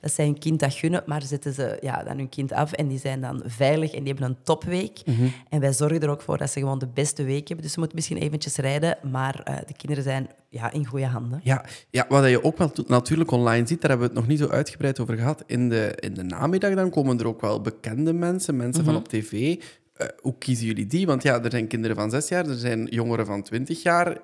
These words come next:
Speaker 2: Je hebt, je hebt het daarnet al gezegd,
Speaker 1: Mm.
Speaker 2: niet iedereen heeft interesse in dezelfde personen of mensen van online. Hoe, hoe pakken jullie dat aan?
Speaker 1: Ja, wij gaan echt per groep kijken. Dus we hebben van zes tot acht jaar, van acht tot tien, tien tot twaalf, twaalf tot veertien. En zo gaat dat door tot twintig jaar. En wij kijken echt van, oké, wie is er populair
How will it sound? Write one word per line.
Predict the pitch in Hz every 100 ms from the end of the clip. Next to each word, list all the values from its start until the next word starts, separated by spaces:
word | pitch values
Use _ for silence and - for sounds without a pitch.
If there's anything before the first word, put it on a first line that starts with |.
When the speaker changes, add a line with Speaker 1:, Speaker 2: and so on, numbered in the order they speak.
| -
Speaker 2:
Je |
hebt, | 127 120
je | 120
hebt | 110
het | 113
daarnet | 110 110 113 98
al |
gezegd, | 107 110 151 - -
Speaker 1:
Mm. | 139
Speaker 2:
niet | 123 -
iedereen | 123 117 113
heeft | 110 107
interesse | 107 107 110 117 -
in | 110
dezelfde | 107 104 95 98
personen | 107 - - 113 139 151
of | 123 -
mensen | 117 117
van | 110
online. | 107 110 117 151 - - _ _
Hoe, | 104 82
hoe | - 104
pakken | 120 -
jullie | 113 104
dat | 98
aan? | 117 175 269 - - -
Speaker 1:
Ja, |
wij | 170
gaan | 170 165 160
echt | 202 - -
per | - 208
groep | 170 156 -
kijken. | 123 104
Dus | 143 147
we |
hebben | 151 143
van | 139
zes | 131 175
tot | - -
acht | 147 147 -
jaar, | 170 180
van | 170 156
acht | 139
tot | - 135
tien, | - 156 175
tien | 160
tot | 143 -
twaalf, | - 165 170
twaalf | - 170
tot | 151 139
veertien. | - 156 165 175
En | 175
zo | 147 151
gaat | 151
dat | 147 143
door | 147 139
tot | - 139
twintig | - 156 147 -
jaar. | 151 170
En | -
wij | 147
kijken | 147 151 151 -
echt | 160 -
van, | 165 -
oké, | 143 - 76
wie | 139 127 165
is | 185
er | 180
populair | - 151 151 139 143